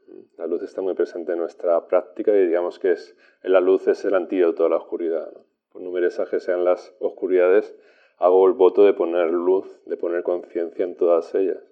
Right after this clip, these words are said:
en verme lo más completamente posible desde todos los ángulos posibles. Y en un retiro, pues, no hay escapatoria. Instante tras instante estamos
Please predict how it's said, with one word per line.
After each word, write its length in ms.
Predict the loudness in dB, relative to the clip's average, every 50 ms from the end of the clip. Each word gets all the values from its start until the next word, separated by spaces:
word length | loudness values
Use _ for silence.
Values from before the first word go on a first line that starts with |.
| _ _ _ _ _ _ _ _ _ _ _ _ _ _ _
en 160 | -16 -12 -2
verme 420 | 0 2 2 2 2 2 2 4 4
lo 100 | 4 4
más 460 | 4 4 4 4 2 -2 -14 -20 _ _ _
completamente 880 | _ -10 -10 -4 0 0 0 2 4 2 2 2 0 -2 -6 -4 -4 -2
posible 420 | 0 0 -2 -2 -2 -4 0 2 4
desde 280 | 4 4 4 2 -2
todos 240 | -2 0 2 2 4
los 240 | 4 2 0 0 -4
ángulos 460 | -4 -4 -4 -6 -4 -4 -6 -8 -8
posibles. 580 | _ -10 -10 -10 -10 -14 -14 -14 -14 -16 -20 _ _ _ _ _ _ _ _ _ _ _ _ _ _ _ _ _ _ _ _ _ _ _ _ _ _ _ _ _ _ _ _ _ _ _ _ _ _ _ _ _ _ _ _ _ _ _ _ _ _ _ _ _ _ _ _ _
Y 80 | -4
en 80 | -2 0
un 140 | 0 2 6
retiro, 500 | 6 6 6 6 4 6 8 8 8 8
pues, 680 | 8 6 8 8 6 4 2 0 -6 -18 -20 -20 -20 _
no 140 | -8 -6 -2
hay 80 | -2 -2
escapatoria. 760 | -2 -4 -6 -4 -2 -2 -4 -4 -4 -6 -6 -6 -8 -10 -12 -16 _ _ _ _ _ _ _ _ _ _ _ _ _ _ _ _ _ _ _ _ _ _
Instante 420 | -12 -12 -8 -4 -4 0 0 0
tras 180 | 2 2 0 -2
instante 560 | -4 -10 -10 -4 -2 0 0 0 0 0 -2 -2
estamos 640 | -2 -4 -6 -4 -4 -6 -8 -10 -14 _ _ _